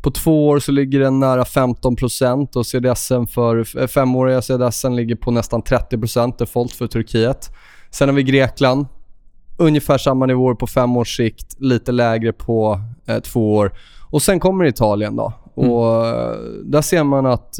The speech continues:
Speaker 1: marknaden prisar in en tjugo, ja, likely tjugo procent att man defaultar på fem
Speaker 2: Mm.
Speaker 1: års sikt då.
Speaker 2: Och de rörelserna har vi inte riktigt haft på aktiemarknaden, känns det som.
Speaker 1: Nej, de är inte alls där.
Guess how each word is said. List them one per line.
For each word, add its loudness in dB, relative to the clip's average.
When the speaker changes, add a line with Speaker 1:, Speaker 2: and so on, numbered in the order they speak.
Speaker 1:
marknaden 2
prisar 0
in 2
en 0
tjugo, 0
ja, 0
likely 0
tjugo 0
procent -2
att -4
man -2
defaultar -2
på -8
fem 0
Speaker 2:
Mm. -4
Speaker 1:
års -6
sikt -6
då. -4
Speaker 2:
Och 0
de 2
rörelserna 2
har 2
vi 0
inte -2
riktigt -2
haft 0
på 0
aktiemarknaden, -2
känns -6
det -14
som. 4
Speaker 1:
Nej, 2
de 4
är 2
inte 0
alls -2
där. -6